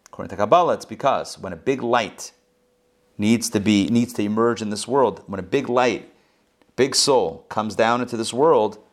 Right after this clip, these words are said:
it has to be smuggled in inside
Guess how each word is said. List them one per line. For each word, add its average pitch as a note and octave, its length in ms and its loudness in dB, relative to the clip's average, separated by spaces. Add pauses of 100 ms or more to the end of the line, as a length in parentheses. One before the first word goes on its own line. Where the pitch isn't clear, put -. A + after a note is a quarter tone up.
(460)
it - 220 -20
has A2+ 220 2
to - 80 -12
be G#2+ 80 -4
smuggled G#2+ 480 0
in F2 340 -2 (600)
inside G2 760 2